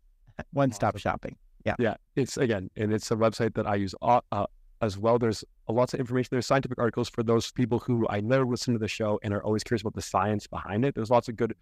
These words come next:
Speaker 2: resources that are linked on that website too. So I just wanna say thank you so much for, again, for taking the time today. This has been wonderful. This,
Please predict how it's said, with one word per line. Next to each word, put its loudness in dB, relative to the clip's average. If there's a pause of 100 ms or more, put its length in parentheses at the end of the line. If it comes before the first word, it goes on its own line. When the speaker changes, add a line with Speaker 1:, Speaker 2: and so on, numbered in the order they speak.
(180)
Speaker 2:
resources 2
that 2
are 2
linked 0
on 2
that 0
website -6
too. -8 (340)
So 2 (320)
I 4
just 0
wanna 4
say 2
thank -2
you -6
so -4
much 2
for, -4
again, 2
for -8
taking 0
the 2
time -2
today. 0
This 0
has -2
been 0
wonderful. -2
This, -4